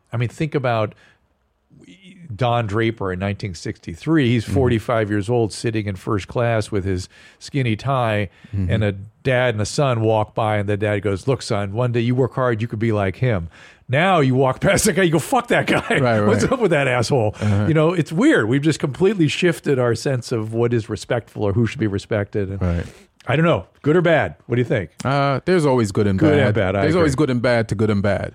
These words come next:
Speaker 1: Right.
Speaker 2: You know what I mean?
Speaker 1: I agree.
Speaker 2: Yeah.
Speaker 1: Ian, it has been a pleasure.
Speaker 2: Pleasure,
Speaker 1: Our time
Speaker 2: man.
Speaker 1: here is up.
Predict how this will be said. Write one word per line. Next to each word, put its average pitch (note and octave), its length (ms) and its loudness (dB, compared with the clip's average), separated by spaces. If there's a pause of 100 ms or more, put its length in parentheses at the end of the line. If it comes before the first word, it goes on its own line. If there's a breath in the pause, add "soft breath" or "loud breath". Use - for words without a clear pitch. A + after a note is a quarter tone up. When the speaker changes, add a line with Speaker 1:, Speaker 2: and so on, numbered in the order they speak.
(120)
Speaker 1:
Right. F2+ 280 -6
Speaker 2:
You G#2 100 -2
know G#2 80 0
what G#2 80 2
I G#2 40 0
mean? A2 240 0
Speaker 1:
I G#2 80 -2
agree. E2+ 260 -8 (160)
Speaker 2:
Yeah. F2+ 220 -2 (100)
Speaker 1:
Ian, E3 240 2
it C#3+ 80 -4
has A2+ 120 -2
been A#2+ 120 0
a G#2+ 60 -4
pleasure. B2+ 440 0
Speaker 2:
Pleasure, F3 160 -4
Speaker 1:
Our A#2 80 2
time C3 200 0
Speaker 2:
man. A#2+ 80 2
Speaker 1:
here C3 140 2
is A2 100 0
up. C#3 240 0